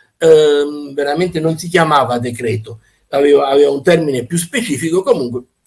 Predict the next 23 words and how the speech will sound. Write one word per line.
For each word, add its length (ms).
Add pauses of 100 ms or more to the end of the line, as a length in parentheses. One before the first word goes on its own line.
(120)
per, 260
tra 200
di 100
noi, 200
per 160
intenderci, 600
va 120
benissimo, 640 (200)
era 200
ancora 300
in 100
vigore 400
all'epoca 580
del, 480
del 160
risanamento. 1000 (420)
Quindi, 600 (240)
eh, 480
la 180
società 500
che 100
ha 80
costruito 920